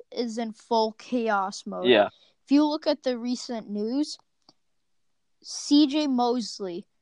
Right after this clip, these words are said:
Speaker 1: their best defense of line, their best defensive player, is ruled out for Monday.
Speaker 2: Yes, and their starting quarterback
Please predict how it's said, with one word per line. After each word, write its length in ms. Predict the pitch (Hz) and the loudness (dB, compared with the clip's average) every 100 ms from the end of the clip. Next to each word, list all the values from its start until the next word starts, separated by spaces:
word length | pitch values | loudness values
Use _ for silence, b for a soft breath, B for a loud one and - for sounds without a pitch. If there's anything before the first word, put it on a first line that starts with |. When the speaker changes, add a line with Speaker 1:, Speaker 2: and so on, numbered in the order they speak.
| _ | _
Speaker 1:
their 100 | 247 | -2
best 600 | 220 - 247 302 - - _ _ _ _ | -2 4 6 6 2 -12 _ _ _ _
defense 680 | 269 269 - 262 254 - - _ _ _ _ _ _ _ _ _ _ _ _ - - - | -2 0 0 -6 -6 -8 -16 _ _ _ _ _ _ _ _ _ _ _ _ -20 -14 0
of 220 | 240 214 | 0 6
line, 240 | 233 233 - | 6 6 4
their 240 | 226 269 240 | 6 6 8
best 380 | 262 277 - | 6 6 2
defensive 440 | 277 262 247 233 214 | -2 -2 -4 -8 -10
player, 460 | - 208 190 190 - _ _ _ _ - | -2 -2 -2 -8 -16 _ _ _ _ -8
is 340 | 208 202 208 - | -6 -6 -10 -12
ruled 560 | 214 233 254 262 226 - _ - | -6 0 2 0 -2 -8 _ 4
out 360 | 208 214 180 - - - - _ | 6 6 2 -8 -16 -16 -16 _
for 140 | - 226 | -12 -10
Monday. 260 | 220 120 | 0 4
Speaker 2:
Yes, 200 | 101 92 - | 8 8 8
and 240 | 123 127 | 8 8
their 80 | 123 | 8
starting 360 | - 127 117 | 8 6 6
quarterback 640 | - 127 113 107 101 104 | 6 8 8 8 8 6